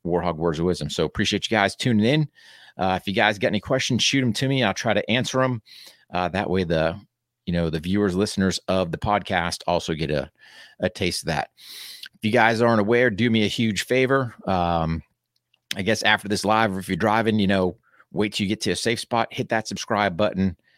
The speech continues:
Um, make sure you leave us a rating review, all that stuff to beat this algorithm out there. Um, and Ricky saying, "Should have an I D to vote." Yeah, dude, it, it's basic, right? Simple I D. I mean, how hard is that?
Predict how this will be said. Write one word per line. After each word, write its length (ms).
Um, 640
make 120
sure 140
you 60
leave 140
us 120
a 40
rating 240
review, 280
all 140
that 140
stuff 240
to 100
beat 280
this 220
algorithm 640
out 240
there. 340
Um, 640
and 160
Ricky 220
saying, 480
"Should 160
have 160
an 180
I 140
D 240
to 80
vote." 340
Yeah, 240
dude, 280
it, 200
it's 240
basic, 380
right? 240
Simple 360
I 160
D. 340
I 60
mean, 160
how 180
hard 240
is 80
that? 240